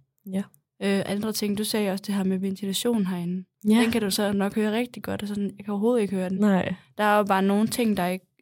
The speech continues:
Speaker 2: går i spænd.
Speaker 1: Mm.
Speaker 2: Øhm, og der tror jeg bare sådan, at andre er sådan, de kan ikke forstå,
Speaker 1: Nej, det er vores
Speaker 2: at det
Speaker 1: uvished.
Speaker 2: Ja, de kan
Speaker 1: Ja.
Speaker 2: ikke forstå, at det kan være svært.
Speaker 1: Nej.
Speaker 2: Og det er jo også lige så vel på arbejdsmarkedet, sådan, det er bare det første, jeg siger. Altså sådan, jeg hører ikke så godt.
Speaker 1: Nej.
Speaker 2: At jeg ved,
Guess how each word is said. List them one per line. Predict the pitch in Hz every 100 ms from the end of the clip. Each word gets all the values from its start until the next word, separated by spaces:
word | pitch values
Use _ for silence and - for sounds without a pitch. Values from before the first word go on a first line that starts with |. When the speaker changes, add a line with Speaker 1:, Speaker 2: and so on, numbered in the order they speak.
| -
Speaker 2:
går | -
i | 175
spænd. | - - 208 - -
Speaker 1:
Mm. | 202 196 190 175 180 _ -
Speaker 2:
Øhm, | 185 190
og | 214
der | 220
tror | - 233
jeg | 202 190
bare | 185 190
sådan, | - 196 190
at | 185
andre | 196 208 208 202
er |
sådan, | 196 208 196
de | -
kan | -
ikke | -
forstå, | - - 254 233 - - -
Speaker 1:
Nej, | 196
det | 180
er | 180
vores | 185 196
Speaker 2:
at | -
det | 226
Speaker 1:
uvished. | 220 170 - 165 139 175 _ -
Speaker 2:
Ja, | 226 - -
de |
kan | 202
Speaker 1:
Ja. | 190
Speaker 2:
ikke |
forstå, | - - - 220
at | 202
det | 190
kan | 190
være | 180
svært. | 175 - 175 - -
Speaker 1:
Nej. | 196 190 180 - _ _
Speaker 2:
Og | 208
det | 240
er |
jo | 226
også | 196 202
lige | 208
så | 202
vel | 196 190
på | 185
arbejdsmarkedet, | - 208 220 214 208 190 185 180
sådan, | - 202
det | 190
er | 208
bare | 190 185
det | 196
første, | - 220 -
jeg | 202
siger. | - 196 208 _ -
Altså | - -
sådan, | 214
jeg | 226
hører | 214 214
ikke | 190 -
så | -
godt. | - - _ _ _
Speaker 1:
Nej. | 196 185 - -
Speaker 2:
At | 214
jeg | 214
ved, | 202